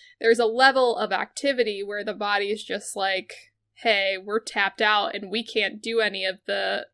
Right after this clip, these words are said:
the beneficial things in, in the muscle rebuilding things if you're totally strung out because you're overworked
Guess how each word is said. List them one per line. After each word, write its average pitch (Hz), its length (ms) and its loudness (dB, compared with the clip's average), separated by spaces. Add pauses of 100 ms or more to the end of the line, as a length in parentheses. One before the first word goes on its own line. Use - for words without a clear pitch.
(120)
the 202 220 -8
beneficial 226 720 2
things 190 500 -8 (640)
in, 214 240 -2
in 220 160 -2
the 208 100 -2
muscle 240 480 6
rebuilding 220 640 0
things 214 280 -6
if 214 200 -6
you're 214 140 -6
totally 214 540 -2
strung 190 400 -4
out 208 360 -2
because 208 400 -8
you're 202 200 -4
overworked 202 840 -8